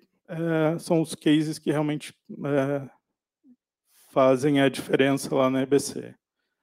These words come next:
A T V Brasil tá no ar, é, muito por conta, é, do Plone. É,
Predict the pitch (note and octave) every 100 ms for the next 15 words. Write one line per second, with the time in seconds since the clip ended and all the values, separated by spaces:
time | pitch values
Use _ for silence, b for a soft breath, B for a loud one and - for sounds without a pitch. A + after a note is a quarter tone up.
0 | _ - - F#3 G3 F#3 F3 C#3 E3+ E3+
1 | E3+ D3+ C#3+ B2+ C#3 D#3 - - - -
2 | C#3+ D3 C#3+ D3 D3+ - - _ _ C#3+
3 | D3 E3 F3 - F3 - F3 - D3 D3
4 | D3+ - D#3 D#3 - _ _ _ _ _
5 | _ - D3 C#3+ C#3+ C#3 D3 - G3 -
6 | C#3 A#2+ A2 - _ _ _ _ _ _
7 | _ - _ C#3 B2 B2 B2 C3+